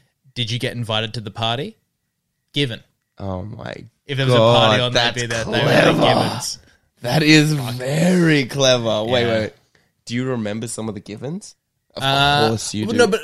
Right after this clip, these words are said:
Speaker 1: but again, here's, so this is what my story is in terms of my, like, childhood friend group was. I spent all of high school on, like, the edges of the cool group and, like, so this is, I think I talked about this last time, like,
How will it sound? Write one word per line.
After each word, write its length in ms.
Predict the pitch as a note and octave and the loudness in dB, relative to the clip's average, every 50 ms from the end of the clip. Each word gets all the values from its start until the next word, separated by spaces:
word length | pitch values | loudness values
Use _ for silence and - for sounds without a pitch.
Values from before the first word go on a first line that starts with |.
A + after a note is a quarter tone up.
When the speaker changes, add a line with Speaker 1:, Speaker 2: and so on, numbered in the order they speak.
| G3+ F#3 | 0 0
Speaker 1:
but 100 | G3 G3 | 2 2
again, 300 | F#3+ F#3 F#3 E3 G3 F3+ | 2 0 0 0 0 0
here's, 180 | F3+ F#3+ F3+ | 0 -2 -4
so 180 | F3 E3+ E3+ E3 | -4 -4 -4 -2
this 140 | E3+ F#3 F#3+ | -2 -4 -4
is 120 | G#3 F#3 D3 | -6 -8 -10
what 360 | C#3+ C#3+ D3+ C#3+ D3 C#3 A#2+ | -14 -16 -10 -8 -8 -6 -6
my 260 | C3 B2+ B2+ C3+ C#3+ | -4 -4 -4 -2 -4
story 300 | C#3+ - D#3 C#3+ C3+ B2 | -4 -4 -4 -2 -2 -4
is 60 | A#2 | -4
in 60 | A#2+ | -6
terms 120 | A#2+ A2+ A2 | -8 -10 -10
of 60 | A2+ | -10
my, 360 | G#2+ G2+ A2 A#2 A#2 A#2 A2+ | -8 -6 -6 -4 -4 -6 -6
like, 360 | D#2+ G#2 A2+ A2 G#2 - - _ _ _ _ _ _ | -8 -8 -10 -10 -10 -12 -18 _ _ _ _ _ _
childhood 400 | - - C#3+ C3+ B2 A#2+ A#2+ A2+ | -8 -4 -2 -2 -2 -2 -4 -8
friend 280 | - - A2+ A2 A#2+ B2+ | -8 -8 -8 -6 -6 -8
group 240 | A#2 G#2 F2+ - - | -8 -10 -10 -12 -10
was. 460 | A2 G#2+ G#2+ G#2 G#2+ G#2 - - - _ _ _ _ _ _ - | -8 -8 -8 -8 -8 -10 -12 -12 -14 _ _ _ _ _ _ -4
I 300 | B2 B2 A#2+ A#2+ A#2+ A#2 | -2 0 0 0 0 -2
spent 480 | - - - - - B2+ B2 B2 A#2 - _ _ _ | -4 -6 -6 -6 -6 -6 -6 -6 -8 -12 _ _ _
all 380 | - C#3 C#3+ D3 D#3+ E3+ F3 E3+ | -4 0 2 4 4 4 2 2
of 80 | D#3+ C#3 | 0 -2
high 320 | A#2+ A2 B2 A#2+ B2 A#2+ | -4 -6 -6 -6 -6 -6
school 460 | A2+ - - C#3 C3 C3 D3+ G3 - - | -8 -8 -8 -8 -6 -6 -6 -8 -8 -8
on, 180 | B2 B2 A#2+ A#2+ | -8 -6 -6 -6
like, 280 | A#2 A2+ A2 A2 - | -6 -8 -10 -10 -12
the 160 | - A#2 A2+ - _ | -12 -12 -12 -12 _
edges 460 | - A#2 A2+ A2+ A2 A2+ B2 A#2+ G#2+ A#2 | -10 -10 -8 -8 -8 -8 -8 -8 -8 -10
of 140 | A2+ G#2 | -10 -10
the 100 | G2 G#2+ | -12 -14
cool 300 | G2+ - - A2 A2 A2+ | -14 -12 -10 -8 -8 -8
group 340 | A2 B2 C#3 - - - - - | -8 -8 -8 -8 -10 -12 -14 -10
and, 240 | G#2+ A#2+ A#2 A2+ A2+ | -8 -6 -6 -6 -6
like, 220 | A2+ G#2+ G#2 - - | -8 -10 -10 -10 -10
so 760 | - - - - - B2 A#2 A#2 A#2 A#2 A#2 A#2 A#2 A#2 A2 - _ _ _ _ _ _ _ _ _ _ | -10 -10 -8 -6 -4 -4 -2 -2 -2 -2 -4 -4 -6 -8 -10 -12 _ _ _ _ _ _ _ _ _ _
this 220 | D3+ D#3+ G3 G3+ A#3+ | 0 0 2 2 0
is, 60 | A#3+ | -2
I 120 | - F3 | -2 -2
think 120 | F#3 A#3+ C#4+ | -2 -2 -2
I 40 | D4+ | -2
talked 100 | B3+ G#3+ | -2 -2
about 120 | F#3+ D#3+ | -2 -2
this 120 | C#3+ C3 | -4 -2
last 180 | C3 C3 C3+ C#3 | 0 0 0 0
time, 100 | D3+ C3 | -2 -4
like, 180 | B2 A2+ G#2 | -4 -6 -8